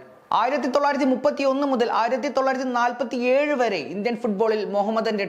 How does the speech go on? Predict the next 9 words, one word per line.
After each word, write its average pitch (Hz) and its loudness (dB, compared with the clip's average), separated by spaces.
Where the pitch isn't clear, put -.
ടോട്ടൽ 226 2
ഡോമിനേഷൻ 220 -2
ആയിരുന്നു 147 -2
ഉണ്ടായിരുന്നത്. 143 -4
സ്വാതന്ത്ര്യത്തിന് 277 2
മുമ്പ് 277 2
തന്നെ 254 0
ഇംഗ്ലീഷ് 220 -2
ശക്തികളെ 220 0